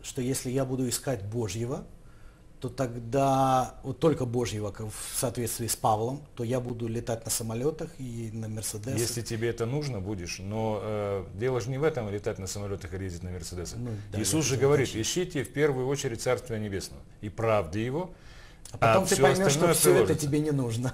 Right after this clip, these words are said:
Speaker 1: <laughs>
Speaker 2: Э, может быть, оно и нужно. Вот, например, пока я был неверующим, да, вот я уже двадцать, сколько, четыре года в Израиле, и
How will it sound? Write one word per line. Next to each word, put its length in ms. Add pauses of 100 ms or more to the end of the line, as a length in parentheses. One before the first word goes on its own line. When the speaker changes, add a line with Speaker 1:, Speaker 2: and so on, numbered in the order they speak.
(140)
Speaker 1:
<laughs> 140
Speaker 2:
Э, 280
может 280
быть, 180
оно 220
и 40
нужно. 340
Вот, 140
например, 380
пока 260
я 300
был 220
неверующим, 640
да, 240
вот 220
я 160
уже 160
двадцать, 400
сколько, 240
четыре 260
года 180
в 60
Израиле, 460
и 340